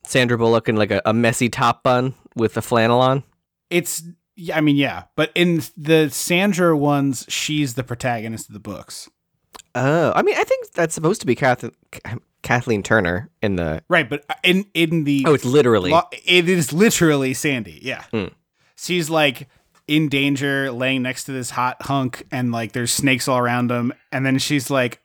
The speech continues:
Speaker 2: "Ugh, I've done snakes so many times." And then the snakes just, like, you hear, like, clickety-clack, clickety-clack,
Speaker 1: They just
Speaker 2: and the
Speaker 1: disappear.
Speaker 2: snakes disappear, yeah. So we do this whole cold open with the book. She's, she's writing it. The, the, I, I have never gotten the impression that the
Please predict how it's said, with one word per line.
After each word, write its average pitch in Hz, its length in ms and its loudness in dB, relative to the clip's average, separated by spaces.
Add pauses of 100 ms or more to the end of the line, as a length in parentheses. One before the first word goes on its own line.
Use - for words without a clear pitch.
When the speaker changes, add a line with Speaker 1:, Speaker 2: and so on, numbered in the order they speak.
Speaker 2:
"Ugh, 175 280 2
I've 165 200 2
done 208 160 4
snakes - 400 0
so 147 100 0
many 127 220 0
times." 120 460 -2
And 120 160 -6
then 123 100 2
the 120 80 -2
snakes 127 320 -2
just, 127 200 -4
like, 120 280 -4 (220)
you 131 160 2
hear, 143 140 4
like, 127 240 -2
clickety-clack, 135 580 2
clickety-clack, 127 420 -4
Speaker 1:
They 117 60 6
just 107 160 2
Speaker 2:
and - 60 0
the 104 80 0
Speaker 1:
disappear. 98 300 6
Speaker 2:
snakes 92 80 -4
disappear, 120 640 -12
yeah. 107 240 -18 (480)
So - 140 -2
we 175 80 4
do 190 120 2
this 196 140 0
whole 175 140 6
cold 165 220 2
open 147 220 2
with 139 120 -2
the 139 60 -8
book. 202 360 2
She's, 139 300 -6
she's 123 260 -12
writing 151 320 0
it. 151 220 -2 (260)
The, 190 280 -2
the, 202 380 0 (540)
I, - 120 -8 (640)
I 233 140 2
have 359 220 4
never 220 280 4
gotten 180 300 0
the 165 100 0
impression 131 840 -4 (340)
that 131 180 -4
the 139 140 2